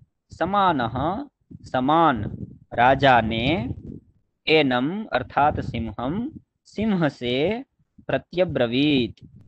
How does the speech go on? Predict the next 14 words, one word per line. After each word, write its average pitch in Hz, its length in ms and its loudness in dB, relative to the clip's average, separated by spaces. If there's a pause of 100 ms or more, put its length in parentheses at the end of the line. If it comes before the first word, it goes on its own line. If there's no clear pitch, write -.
(160)
कहा। 117 480 4 (1500)
हम्म? 147 180 -6 (3250)
अब 190 140 -2
तीनों 214 640 -2
भाषाओं 156 560 2
में 151 220 -4
इसका 175 300 -2
भावार्थ 139 480 2
भी 185 140 -2
देख 190 260 -2
लेते 170 320 -4
हैं। 151 160 -8 (760)
प्रथम 220 320 0
वारम 170 440 4